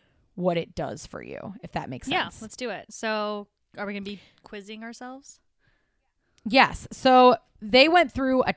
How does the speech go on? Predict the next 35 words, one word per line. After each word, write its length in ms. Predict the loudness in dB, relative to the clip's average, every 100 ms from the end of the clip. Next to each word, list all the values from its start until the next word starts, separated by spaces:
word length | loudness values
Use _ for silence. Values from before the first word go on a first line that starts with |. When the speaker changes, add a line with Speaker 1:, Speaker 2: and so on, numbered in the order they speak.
| -6
Speaker 1:
ton, 600 | -8 2 4 4 2 0
a 60 | -4
ton, 260 | -4 -2
a 60 | -4
ton 360 | -6 -8 -4 -4
of 100 | -4
information 760 | -6 -6 -6 -6 -4 -4 -4 -6 -18 -12
and 180 | -8 -4
data 460 | -2 0 2 2 0
and 340 | -4 -4 -8 -10
polling 360 | -2 0 0 -4
people 280 | -6 -8 -8
to 80 |
come 200 | -6 -4
up 100 | -4
with 100 | -4
the 120 | -6 -4
items 340 | -4 -4 -6
and 80 | -8
to 40 | -6
pare 240 | -2 0
down 180 | 0 -2
the 120 | -2
items 260 | -4 -6 -8
and 80 | 0
all 100 | 0
that 140 | 0
kind 140 | -2 -10
of 60 |
stuff. 240 | -8 -10 -12 -20 -20 -4
And 160 | -2 2
so 360 | 4 6 4 0 _ _ -8
from 220 | -6 2
that 200 | 4 4
perspective, 540 | 0 -2 -2 0 -2